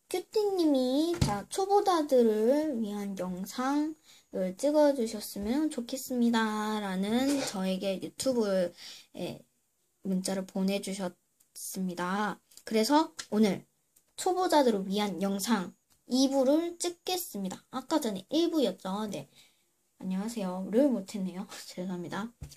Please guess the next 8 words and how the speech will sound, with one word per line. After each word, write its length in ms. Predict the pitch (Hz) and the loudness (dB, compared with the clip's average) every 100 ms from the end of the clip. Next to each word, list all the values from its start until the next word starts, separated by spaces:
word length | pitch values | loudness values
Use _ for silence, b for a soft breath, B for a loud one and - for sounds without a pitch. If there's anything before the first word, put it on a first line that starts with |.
| B B B B _ | B B B B _
어, 80 | 196 | -6
소스를 520 | 311 427 - 427 427 | -2 -2 4 4 6
만들 480 | 240 190 196 247 240 | 4 2 6 4 4
때 520 | - 196 202 202 185 - _ _ _ _ - | 0 2 4 2 -2 -6 _ _ _ _ -6
자기가 500 | - 233 311 339 269 | 2 6 6 8 4
소스를 460 | 370 381 381 277 | 2 -2 4 6
만들어서 500 | 208 185 196 196 196 | 4 -2 0 0 -2
넣어주거나 1000 | - 180 196 - 190 190 190 202 202 180 | -2 0 0 -4 -4 -2 -2 -2 -4 -6